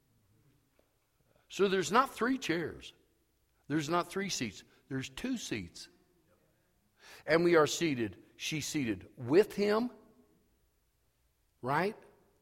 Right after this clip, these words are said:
But she is seated in him.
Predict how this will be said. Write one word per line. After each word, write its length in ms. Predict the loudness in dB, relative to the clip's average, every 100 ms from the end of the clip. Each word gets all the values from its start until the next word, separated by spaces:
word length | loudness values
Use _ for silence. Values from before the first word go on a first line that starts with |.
| _ _ _ _ _ _ _ _ _
But 160 | 0 2
she 340 | 2 -2 0
is 280 | 0 0 -2
seated 500 | -2 -2 -2 -2 -4 -6 -20 -8
in 500 | -2 2 2 0 -6 -14
him. 500 | -10 -6 -4 -4 -8